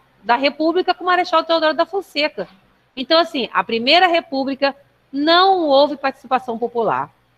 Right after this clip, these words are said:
Por quê, né? Porque o povo assistiu a tudo bestializado. Não souberam nem do que estava acontecendo. Quando viram aquele monte de militares juntos,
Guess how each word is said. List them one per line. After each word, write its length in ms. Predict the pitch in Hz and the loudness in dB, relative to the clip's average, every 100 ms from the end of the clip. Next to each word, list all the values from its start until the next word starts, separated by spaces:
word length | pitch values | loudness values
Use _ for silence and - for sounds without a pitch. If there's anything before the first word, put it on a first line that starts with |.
| - | -2
Por 300 | 381 392 - - | 2 2 0 -10
quê, 360 | 262 254 190 - _ - | 0 0 0 -4 _ -8
né? 320 | 220 262 294 _ _ _ _ | -2 -2 -4 _ _ _ _
Porque 340 | 214 214 277 294 | -6 -2 -2 2
o 120 | 349 | 2
povo 580 | 392 - 269 277 247 277 - | 2 2 4 4 2 -4 -4
assistiu 960 | 294 392 440 - - 381 330 - 320 302 | 2 2 2 -2 -4 -4 -4 -8 -8 0
a 80 | 269 | 0
tudo 480 | 269 262 285 262 214 - | 0 -8 -6 -8 -12 0
bestializado. 1300 | 302 370 339 - 285 262 247 190 175 170 156 160 - _ _ _ _ _ _ _ _ _ _ | 2 2 -4 -8 -2 -2 -2 -6 -2 -2 -4 -8 -20 _ _ _ _ _ _ _ _ _ _
Não 340 | 240 311 427 453 | 0 2 2 -2
souberam 720 | - 381 269 247 247 262 254 | -2 -2 0 2 2 2 -2
nem 400 | 269 349 453 392 | -4 -2 -2 -2
do 100 | 392 | -6
que 120 | 370 | -6
estava 460 | 339 - 269 294 320 | -12 -4 -2 0 -2
acontecendo. 880 | 311 311 339 - 302 339 247 170 - | -4 -6 -8 -6 -4 -2 -2 -6 -6
Quando 280 | 254 294 294 | -6 -4 -4
viram 180 | 294 339 | -4 -4
aquele 200 | 311 277 | -6 -6
monte 400 | 262 349 427 - | 0 2 0 -2
de 60 | |
militares 540 | 330 311 - 254 262 202 | -4 -4 0 0 0 -4
juntos, 500 | 269 311 320 349 | -2 -2 -2 -8